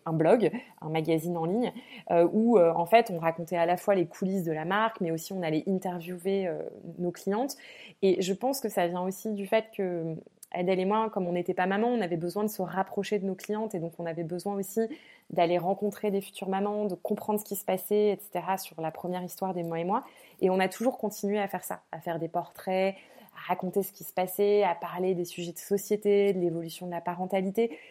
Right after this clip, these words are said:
C'est des sujets qui nous passionnent et qui sont devenus encore plus importants pour nous puisque, euh, en fait, euh, nos, nos histoires familiales ont suivi les histoires de notre entreprise, puisqu'en deux mille quatorze, quand on a lancé les premiers Sweet Maman Poule,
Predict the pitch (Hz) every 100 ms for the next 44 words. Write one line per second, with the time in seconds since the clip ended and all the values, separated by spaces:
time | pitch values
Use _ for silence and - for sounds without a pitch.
0 | - - 185 196 - 220 247 - 180 160
1 | 185 - 262 269 - 180 - - 180 185
2 | 185 208 185 175 - - - 190 180 190
3 | - 196 190 202 247 247 - - - 214
4 | 202 226 - - - - - 220 220 185
5 | 170 165 165 165 170 165 170 190 185 170
6 | 170 180 214 202 165 - 180 190 185 165
7 | - 190 180 170 165 - 160 - 180 269
8 | 254 - 190 170 160 180 180 190 185 208
9 | 202 - 160 165 165 165 - 180 175 -
10 | 190 185 185 - - 170 165 165 165 160
11 | - 247